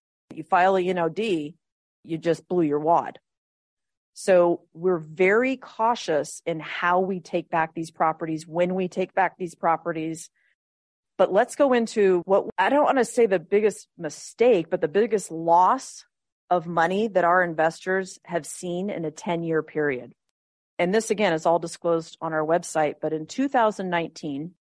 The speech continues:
we had a borrower that was in Utah.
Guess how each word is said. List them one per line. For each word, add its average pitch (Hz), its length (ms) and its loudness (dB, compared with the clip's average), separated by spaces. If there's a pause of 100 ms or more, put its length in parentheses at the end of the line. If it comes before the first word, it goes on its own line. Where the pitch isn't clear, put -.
(400)
we 214 220 0
had 240 180 2
a 208 60 4
borrower 170 720 2 (180)
that 156 180 2
was 160 200 -2
in 180 420 0 (120)
Utah. 185 420 -2